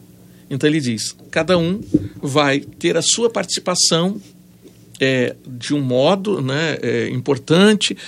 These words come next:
significativo, mas cada um, é, exercendo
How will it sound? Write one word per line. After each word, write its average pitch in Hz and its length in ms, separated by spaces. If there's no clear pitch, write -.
significativo, 160 880
mas 196 200
cada 220 360
um, 208 300
é, 156 300
exercendo 202 920